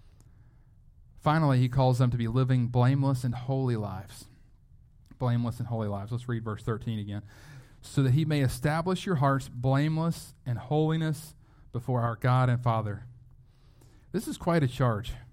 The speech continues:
They were to be blameless, which means abro-, above reproach and above any accusation. They were to be holy to the Lord, and we are to be holy unto the Lord. Th-, th-, this term refers to one who is consecrated and sanctified as God's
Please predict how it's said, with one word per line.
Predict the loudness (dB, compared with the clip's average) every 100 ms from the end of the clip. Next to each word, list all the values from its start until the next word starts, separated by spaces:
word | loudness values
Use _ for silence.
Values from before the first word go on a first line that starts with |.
| -8
They | -2
were | 2
to | 2
be | 2
blameless, | 2 4 4 4 0 -4
which | -4 -2
means | 0 -2 -6 -12
abro-, | -4 -2 2 4 4
above | 4 2
reproach | 2 0 2 2 2
and | 2
above | 4 2
any | 2 2
accusation. | 4 2 0 -2 -4 -6 -10 -16 -20 -20 -20 -20 -20 -20 -20 -20 -8
They | 0
were | 2
to |
be | 4
holy | 2 2 2 4 2 0 -2 -8 -10
to | -2
the | 0
Lord, | 2 2 2
and | 2
we | 0 0
are | 0 -2
to | -6
be | -6
holy | -4 -6 -6 -10 -16 -20 -20 -10
unto | -6 -4
the | -2
Lord. | -4 -6 -8 -14 -20 -20 -20 -16
Th-, | -2
th-, | 0
this | 2 0
term | 2 2 2
refers | 0 0 0
to | 0
one | 2
who | 2
is | 2
consecrated | 0 0 0 -2 -4 0 2 2 0 -2 -10 -4
and | -4
sanctified | -4 0 0 0 -2 0 0 2 0
as | 0 -2 -2
God's | 0 2 2 0 -4